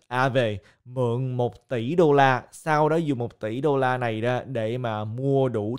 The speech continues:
token của dự án Beanstalk này để có thể chiếm là sáu mươi bảy phần trăm. Sau khi mà họ chiếm được sáu mươi bảy phần trăm cái quyền kiểm soát rồi đó,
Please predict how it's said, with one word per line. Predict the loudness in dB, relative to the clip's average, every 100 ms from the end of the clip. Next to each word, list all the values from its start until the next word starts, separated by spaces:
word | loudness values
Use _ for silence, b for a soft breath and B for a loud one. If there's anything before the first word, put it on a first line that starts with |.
| -2
token | 0 0 -2 -4
của | -8
dự | -6 -2
án | -2 -4 -6 -12 b _
Beanstalk | -4 -4 0 0 0
này | 0 -2 -6
để | -10 -6 -4
có |
thể | -4 -4 -6
chiếm | -8 -8
là | -8 -10
sáu | -10 -8 -4
mươi | -2
bảy | -2 -4
phần | -6 -2
trăm. | -2 -2 -8
Sau | 0 2 4
khi | 2
mà | 0
họ | -2
chiếm | -4 -6 -2
được | -2 -2
sáu | -4 -2
mươi | -2
bảy | -2 -4
phần | -6 -8 -6
trăm | -2 -2 -4 -8
cái | -4 -2
quyền | 0 -2 -4
kiểm | -8 -10
soát | -4 -4
rồi | 0 0 2
đó, | 0